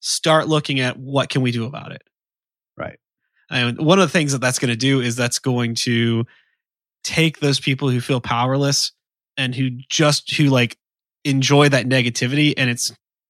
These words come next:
Speaker 1: gonna, like, pull the rug out from under their feet, 'cause they're not gonna have anything to stand on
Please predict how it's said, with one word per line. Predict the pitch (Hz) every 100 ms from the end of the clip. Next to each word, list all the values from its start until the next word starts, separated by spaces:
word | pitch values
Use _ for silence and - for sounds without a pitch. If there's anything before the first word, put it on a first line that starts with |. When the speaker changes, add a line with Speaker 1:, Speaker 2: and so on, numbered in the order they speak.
| -
Speaker 1:
gonna, | 156 151
like, | 135 123 - _ _ _ _ _ -
pull | - 151
the | 135
rug | 123 123 120
out | 117 -
from | 123
under | 117
their | 143
feet, | - 135 120 -
'cause | -
they're | 123
not | 127 131
gonna | 135
have | 123
anything | 123 127 127
to |
stand | 135 - 131 131
on | 117 110